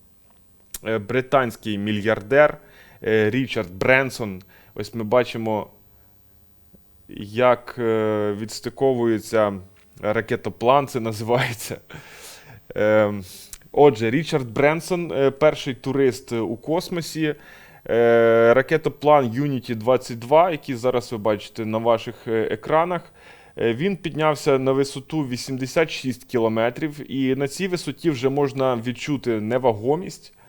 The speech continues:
і побачити ось, е, з-, нашу землю з висоти такої,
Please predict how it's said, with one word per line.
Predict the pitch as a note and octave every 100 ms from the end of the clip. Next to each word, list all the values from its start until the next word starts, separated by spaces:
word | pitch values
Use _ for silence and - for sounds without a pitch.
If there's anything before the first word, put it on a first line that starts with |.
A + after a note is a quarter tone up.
| - - - -
і | G#2+
побачити | B2 A2 C3+ - C#3 - B2 A#2 A2 -
ось, | A2 G#2+ -
е, | A#2
з-, | G#2+ G2 A2 G#2+
нашу | B2 A#2+ -
землю | G2+ A#2+ C3 A#2 A2 A2
з | G2 G#2
висоти | B2+ - C3 G2+ C#3 D#3+
такої, | D#3 - C3 B2+ A#2+